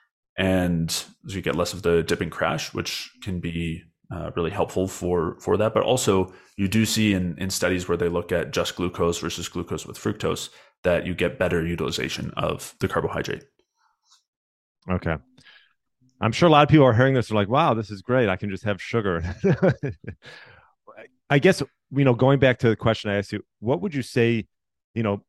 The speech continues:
Speaker 2: 'cause obviously we said insulin is getting sort of a bad rap, carbs have gotten a bad rap, you, you know, obviously sugar. Um, who is to blame?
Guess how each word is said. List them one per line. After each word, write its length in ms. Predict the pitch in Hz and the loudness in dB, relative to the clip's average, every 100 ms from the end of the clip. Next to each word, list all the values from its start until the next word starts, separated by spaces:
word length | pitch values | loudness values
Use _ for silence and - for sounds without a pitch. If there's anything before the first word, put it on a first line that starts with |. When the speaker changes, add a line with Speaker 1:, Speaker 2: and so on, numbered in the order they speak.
| _ | _
Speaker 2:
'cause 160 | 120 104 | -4 0
obviously 340 | 107 107 - | 0 0 -2
we 140 | 98 98 | -2 -2
said 240 | 98 92 | -2 -2
insulin 540 | 107 104 - 107 101 101 | -4 -8 -4 -2 -2 -4
is 200 | 101 82 | -8 -2
getting 400 | 101 92 92 92 | 0 2 -2 -4
sort 180 | 95 92 | -2 -2
of 60 | |
a 40 | 87 | 0
bad 300 | 92 90 90 | 2 2 0
rap, 340 | 90 87 - | 0 -2 -6
carbs 380 | - 92 92 - | -4 -2 -2 -4
have 100 | 82 | -6
gotten 220 | 95 - | -6 -4
a 40 | |
bad 280 | 82 87 82 | -2 -2 0
rap, 280 | 85 82 78 | 0 -2 -2
you, 80 | 90 - | -8 -10
you 100 | 87 | -10
know, 80 | 73 | -8
obviously 360 | 78 78 - | -8 -8 -12
sugar. 560 | - - 101 92 90 82 _ _ _ _ - | -14 -6 -4 -2 -4 -4 _ _ _ _ -8
Um, 400 | 87 85 85 90 _ _ _ _ _ - | -6 -4 -6 -14 _ _ _ _ _ -8
who 240 | 95 196 | 0 4
is 160 | 196 190 | 4 4
to 80 | 98 | -2
blame? 280 | 80 69 | -4 -10